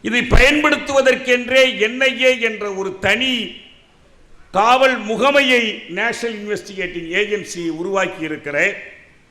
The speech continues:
மோடி அரசு அனைத்து வல்லமைகளோடும், அனைத்து வசதிகளோடும் மூன்றாவது பதவி காலத்திற்காக போட்டி போட்டது.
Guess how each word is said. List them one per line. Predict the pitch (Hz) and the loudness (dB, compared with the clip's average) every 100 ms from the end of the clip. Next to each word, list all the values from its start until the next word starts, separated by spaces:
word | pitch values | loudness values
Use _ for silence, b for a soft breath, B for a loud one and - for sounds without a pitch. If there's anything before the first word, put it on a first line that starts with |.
| _ _ _ _ - _ _ _ _ _ _ _ | _ _ _ _ -20 _ _ _ _ _ _ _
மோடி | 151 208 285 294 | -2 2 4 4
அரசு | 294 254 220 208 - 143 - - - _ _ _ _ _ _ _ - - - - - - - - _ _ _ _ _ _ | 6 6 4 0 -4 -10 -12 -20 -20 _ _ _ _ _ _ _ -20 -20 -20 -20 -20 -20 -20 -20 _ _ _ _ _ _
அனைத்து | 151 185 269 285 - 311 | 0 2 2 0 0 2
வல்லமைகளோடும், | 294 285 285 269 233 226 202 175 | 4 6 6 6 4 4 4 2
அனைத்து | 165 220 269 269 277 254 | 2 4 2 2 0 2
வசதிகளோடும் | - 302 302 247 240 196 151 127 - - - - - - - - - _ - _ _ _ _ - | 4 4 4 4 4 2 0 -6 -14 -20 -20 -20 -20 -20 -20 -20 -20 _ -20 _ _ _ _ -12
மூன்றாவது | 147 233 240 226 220 196 | -8 -2 2 2 2 0
பதவி | 180 190 180 | -2 -2 -4
காலத்திற்காக | 180 175 156 156 160 139 147 127 | -4 -4 -4 -6 -10 -6 -4 -4
போட்டி | - 156 165 156 | -6 -8 -10 -10
போட்டது. | 107 123 - 98 | -12 -12 -14 -18